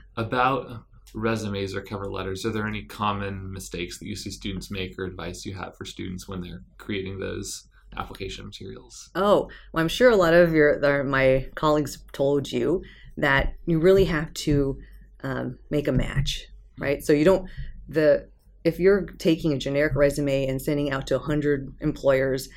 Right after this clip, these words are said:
Speaker 2: and just assuming that they'll find something in that that's going to be matched, then you're not, you're making them do all the work. So you have to do the work and say, "This is what they want and this is what I can offer," and then, uh, make a connection that's pretty obvious.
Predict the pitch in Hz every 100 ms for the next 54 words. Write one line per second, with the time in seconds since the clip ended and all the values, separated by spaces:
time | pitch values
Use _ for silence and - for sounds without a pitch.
0 | - - 143 - 135 - 165 160 147 131
1 | 123 151 - 160 143 143 139 127 151 147
2 | 147 143 156 151 120 - - 131 - 143
3 | 139 135 127 127 - 139 151 151 123 135
4 | - - - 170 185 185 160 160 147 139
5 | 143 131 123 - - - - - - 147
6 | 170 208 180 165 156 147 139 135 - -
7 | - 139 131 127 123 156 175 170 165 147
8 | 127 131 131 127 127 123 131 117 113 -
9 | 117 117 131 123 123 - - - - 123
10 | 135 139 143 - 120 120 - 104 110 -
11 | - 202 170 - 139 139 135 78 - -